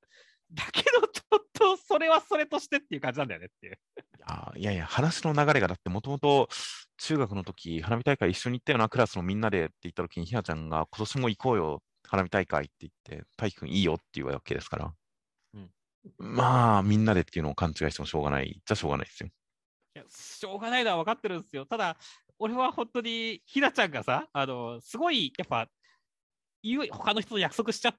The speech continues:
Speaker 1: た」って、と、と、言って、「友達に楽しめるといいね」って言った時、めちゃめちゃいい笑顔するじゃないですかっていう。
Speaker 2: そうですね。
Speaker 1: その笑顔がもう、ほんと最後、曇ってるところでもう、ものすごい悲しくなってしまったんでねっていう。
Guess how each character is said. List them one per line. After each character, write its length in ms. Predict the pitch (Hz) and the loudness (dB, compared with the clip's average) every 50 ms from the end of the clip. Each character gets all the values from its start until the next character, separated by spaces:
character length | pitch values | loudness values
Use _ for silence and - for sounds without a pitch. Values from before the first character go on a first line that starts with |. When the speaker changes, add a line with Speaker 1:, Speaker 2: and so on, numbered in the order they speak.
| _ - | _ 0
Speaker 1:
た」 220 | 254 254 247 233 | 2 4 4 4
っ 40 | 214 - | 2 0
て、 60 | - - | -4 -6
と、 120 | - 170 | -6 -6
と、 260 | - - 170 165 - _ _ - | -4 -2 -2 -2 -4 _ _ -20
言 100 | 165 - | -12 -6
っ 40 | |
て、 80 | - 143 | -6 -6
「友 160 | - - 156 165 | -4 -2 0 0
達 200 | 170 165 - 180 | 0 0 -2 -4
に 60 | - | -4
楽 120 | 190 190 | -4 -4
し 80 | - 285 | -2 -2
め 60 | 277 | -2
る 60 | 233 | 0
と 60 | 220 | 0
い 40 | 202 | 0
い 20 | 214 | 0
ね」 40 | 208 | 0
っ 20 | |
て 40 | - 165 | -2 -2
言 40 | - | -8
っ 20 | |
た 80 | 151 131 | -8 -10
時、 120 | - 113 | -6 -2
め 120 | 123 147 | -2 0
ち 60 | - 269 | 2 2
ゃ 40 | |
め 80 | 285 294 | 2 4
ち 60 | 285 | 4
ゃ 60 | 359 | 6
い 40 | 349 | 6
い 20 | 277 | 6
笑 60 | 240 | 6
顔 100 | 196 147 139 | 6 4 4
す 60 | 160 | 4
る 60 | 156 | 4
じ 60 | 156 | 4
ゃ 20 | 104 | 4
な 60 | 95 | 2
い 20 | |
で 40 | - | 0
す 40 | - | -4
か 80 | - | -10
っ 120 | - _ _ | -14 _ _
て 80 | 90 | -18
い 80 | 87 87 | -18 -14
う。 60 | - | -4
Speaker 2:
そ 120 | - - 80 | 2 2 2
う 40 | |
で 40 | 71 | 2
す 140 | - - 69 | 2 -2 -4
ね。 220 | 73 71 69 78 92 98 95 - _ _ _ _ _ _ _ - | -4 -4 -4 -4 -8 -10 -12 -14 _ _ _ _ _ _ _ -16
Speaker 1:
そ 220 | - - - 285 | -10 -6 -2 0
の 80 | 320 330 | 2 4
笑 140 | 330 359 349 | 4 6 6
顔 200 | 349 311 233 175 | 8 8 6 6
が 140 | 135 117 110 | 4 0 -2
も 280 | 131 185 214 208 160 | 0 2 4 4 4
う、 20 | - | 2
ほ 120 | - 208 | 0 -2
ん 20 | |
と 100 | 208 - | -4 -4
最 280 | - - 294 320 311 254 | -6 0 0 2 2 0
後、 120 | 170 127 | -2 -4
曇 280 | - - - - 247 311 | -8 -8 -4 0 0 0
っ 20 | - - _ - | 0 0 _ -2
て 80 | 269 | -2
る 100 | 196 156 | -2 -2
と 100 | - - | -4 -8
こ 120 | - 175 170 | -6 -4 -4
ろ 100 | 165 143 | -4 -4
で 120 | 123 104 | -4 -4
も 220 | 120 196 240 190 | 0 0 0 0
う、 40 | 120 | 0
も 140 | 110 131 180 | 0 0 0
の 60 | 247 - | 0 0
す 80 | - | 0
ご 100 | 381 370 | 0 0
い 60 | 262 - | 0 0
悲 140 | - 202 202 | 0 0 0
し 80 | - - | 2 2
く 60 | 254 | 2
な 60 | 240 | 2
っ 20 | |
て 80 | - - | 2 0
し 80 | - 127 | -10 -10
ま 80 | 107 | -10
っ 20 | - | -10
た 80 | - 117 | -12 -14
ん 60 | 95 | -12
で 60 | 87 | -12
ね 80 | 95 92 | -14 -14
っ 20 | _ _ | _ _
て 80 | - 87 | -18 -18
い 60 | 87 | -18
う。 100 | 87 | -18